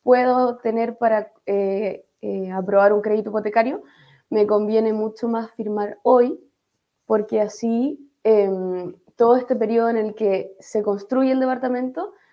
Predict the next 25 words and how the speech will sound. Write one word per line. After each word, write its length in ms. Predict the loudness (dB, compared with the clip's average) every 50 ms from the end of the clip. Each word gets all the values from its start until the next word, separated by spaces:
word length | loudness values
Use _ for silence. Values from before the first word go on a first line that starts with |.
| _ _
soy 340 | -6 -2 -2 -2 -2 0
yo 220 | 2 2 2 2 0
quien 260 | -2 -4 -2 -2 -2
gana 240 | -2 -2 -2 -2 -2
la 160 | -2 -4 -4
plusvalía 580 | -4 -6 -4 -4 -4 -4 -4 -4 -4 -4 -2 -2
y 60 | -2
no 120 | -2 -2
la 100 | 0 -2
inmobiliaria, 640 | -2 -2 -2 -2 -2 -2 -2 -2 -2 -4 -6 -10 -14 _ _ _ _
porque 380 | _ -8 -6 -4 -4 -4 -4 -4
si 200 | -6 -8 -8 -6
yo 120 | -4 -4
no 140 | -2 -4 -4
firmara 560 | -6 -6 -6 -6 -4 -4 -4 -2 -2 0 0
la, 300 | 0 0 0 0 -2 -6 -12 _ _ _
la 180 | -8 -6 -6 -4
promesa, 460 | -4 -4 -4 -4 -4 -4 -4 -6 -6 -6 -8 -12 _ _ _ _ _ _ _ _ _
en 160 | 0 0 0
el 140 | 0 -2 -2
fondo 260 | -2 -2 0 0 0
el 80 | 0 0
departamento 480 | 0 0 0 0 -2 -2 -2 -2 -2 -4 -6
seguiría 460 | -4 -4 -2 -2 0 2 2 0 0
subiendo 680 | 0 -4 -2 -2 0 0 0 -2 -2 -2 -4 -4 -6